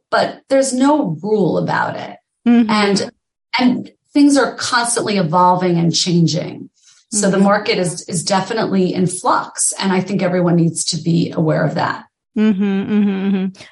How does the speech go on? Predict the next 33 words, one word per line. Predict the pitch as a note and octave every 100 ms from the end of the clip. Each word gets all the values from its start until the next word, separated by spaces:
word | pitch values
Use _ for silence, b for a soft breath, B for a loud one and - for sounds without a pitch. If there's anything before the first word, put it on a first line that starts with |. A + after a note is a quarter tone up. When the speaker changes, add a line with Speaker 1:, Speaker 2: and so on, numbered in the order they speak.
| B
Speaker 2:
It's | G#3
not, | A3+ A3
it's | A3
not | B3 A#3+
to | B3
discourage | A3 G#3+ - F4+ D4 B3+
it, | G#3 G3
but | G3 F#3+
definitely, | G#3 - A3 G3 G3 F3+ F3 -
you | F#3
know, | E3+ E3 - -
definitely, | G3 G#3+ G#3+
like | F#3 -
you | F#3+
said, | G3 F3+
be | F3+
aware | E3+ E3+ E3+
of | E3 D#3+
that. | D#3+ - - B B -
Now, | F4+ E4+ - _ -
I'm | C#5 D4+ C#4+ -
curious, | - F4+ F#4 G#4 G4+ F#4
Atara, | C#4 C4+ A3+ A3 A3
'cause | G#3 G3+
you're, | G#3 G#3 G#3 _
you | - G#3 A3 -
are | A3+ C#4+
a | B3+
big | G#3 F#3+
advocate | F3+ F3 F3+ F#3+ F3+
for | - F#3+ F3+ - _
women | F#3+ F#3 F3+ F3 F3 F3+ F#3
to, | F#3+ F3 E3+